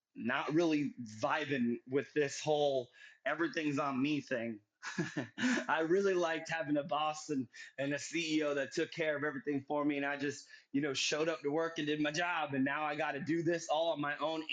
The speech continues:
and do my taxes and figure out how much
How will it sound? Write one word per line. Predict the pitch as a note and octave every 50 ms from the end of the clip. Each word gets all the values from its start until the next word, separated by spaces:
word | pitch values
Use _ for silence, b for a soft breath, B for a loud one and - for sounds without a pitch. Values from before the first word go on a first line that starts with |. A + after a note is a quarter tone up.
| D#3 F3
and | G#3 A3+ A3+
do | G3 A#3 A3+
my | A3+ A3 A#3
taxes | A3+ - C#4+ - A3+ A3+ A3+ - - A3+ A3+ A3 - B B B B B B
and | E3 F#3+ A3 A#3 A#3
figure | A#3 A#3 A#3 G3+ A3+ A3+
out | A3 G#3+
how | A3+ A3
much | A3 A3+ A3